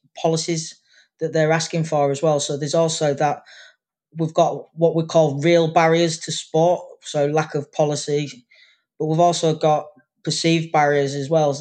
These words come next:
where people may think as well that they can't get involved in sport. And one of the big things that a young person once told me was, "How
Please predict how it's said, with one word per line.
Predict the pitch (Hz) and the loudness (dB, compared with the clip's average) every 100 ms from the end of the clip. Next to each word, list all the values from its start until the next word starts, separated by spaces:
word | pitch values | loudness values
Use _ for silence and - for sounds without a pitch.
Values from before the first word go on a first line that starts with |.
| - | -8
where | 151 143 143 - - | -4 -2 -4 -8 -4
people | 165 165 147 | -4 -2 -4
may | 151 147 | -2 -4
think | - 170 170 160 | -4 -2 -2 -4
as | 139 | -4
well | 156 156 | -2 -2
that | 143 | -2
they | 143 | -6
can't | 156 139 | -4 -4
get | 143 131 | -4 -6
involved | 139 143 139 | -2 -2 -2
in | 139 | -6
sport. | 135 - 143 135 | -8 -2 0 0
And | 151 143 - - _ | -2 -8 -16 -20 _
one | 175 185 | 0 2
of | 165 | 0
the | |
big | 160 175 - | 0 -2 -2
things | 165 143 | -4 -2
that | 151 | -4
a | 147 | -2
young | 160 160 | -2 0
person | 160 151 151 147 | 0 0 -2 -4
once | 147 139 | -6 -6
told | 156 143 | -2 -2
me | 147 151 | 0 -2
was, | 139 139 | -2 -4
"How | - 165 165 | 0 0 2